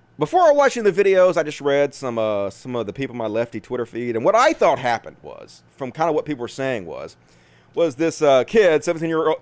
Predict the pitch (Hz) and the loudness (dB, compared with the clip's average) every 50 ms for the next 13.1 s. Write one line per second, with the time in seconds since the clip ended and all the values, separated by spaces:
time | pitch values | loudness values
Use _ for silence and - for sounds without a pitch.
0 | - - 135 147 143 143 139 - 170 160 147 135 127 113 117 - 151 151 127 113 | -6 -2 0 2 2 2 2 0 2 4 4 2 2 -2 -4 -6 -6 -4 -2 0
1 | 135 131 127 123 123 123 117 _ _ _ _ - 131 120 131 123 - 143 147 151 | 0 0 0 -2 -2 -4 -6 _ _ _ _ -10 -8 -8 -6 -4 0 2 2 4
2 | 139 127 - 147 139 - - 156 151 147 147 143 - 117 117 113 - - 180 180 | 2 2 2 0 -2 -2 -2 -4 -4 -4 -4 -6 -6 -4 -4 -4 -4 0 2 4
3 | 180 170 156 135 117 110 - - 135 165 175 175 - 165 170 175 - 123 110 95 | 4 4 4 2 0 -4 -4 -6 -2 -2 -2 0 0 0 0 0 0 -4 -4 -4
4 | 95 92 _ _ _ _ _ _ _ _ _ _ _ _ _ _ - 151 165 - | -4 -8 _ _ _ _ _ _ _ _ _ _ _ _ _ _ -6 -6 -6 -4
5 | - 175 170 156 147 - - - 196 190 170 - 180 185 202 196 - - - - | 0 2 4 4 2 2 0 -2 0 0 0 2 0 0 0 0 -2 -2 -2 0
6 | - 196 214 202 160 180 175 170 - - 170 170 170 165 - 156 147 165 170 147 | 0 0 0 0 0 0 0 0 0 0 0 0 0 0 -2 -4 -4 -4 -2 0
7 | 160 160 156 - 139 139 135 135 - _ _ _ _ _ _ _ _ _ _ _ | 0 0 0 0 -2 -4 -4 -4 -8 _ _ _ _ _ _ _ _ _ _ _
8 | _ _ _ _ _ _ _ _ _ _ _ _ _ _ - - 135 - 151 - | _ _ _ _ _ _ _ _ _ _ _ _ _ _ -4 -2 -2 -2 -2 -2
9 | - 175 208 214 - 202 170 - 147 147 147 156 165 175 180 - 151 160 170 156 | 0 0 0 0 -2 -2 -2 0 -2 0 0 2 2 2 0 0 0 0 2 0
10 | 127 - - - 104 92 - 92 85 80 78 - - - 147 143 135 - - 156 | 0 -2 -6 -6 -6 -6 -6 -6 -8 -8 -8 -10 -6 -2 0 0 0 0 -2 -4
11 | 135 - 127 127 123 123 - - 90 76 80 87 90 - 131 127 85 104 98 95 | -4 -4 -4 -4 -4 -4 -6 -8 -12 -12 -12 -14 -10 -10 -10 -10 -10 -10 -10 -8
12 | 101 104 113 120 127 120 123 123 - 123 120 117 120 98 - 95 110 113 113 - | -6 -4 -4 -4 -4 -6 -6 -8 -6 -4 -2 -2 -2 -4 -6 -8 -8 -8 -8 -10
13 | - | -14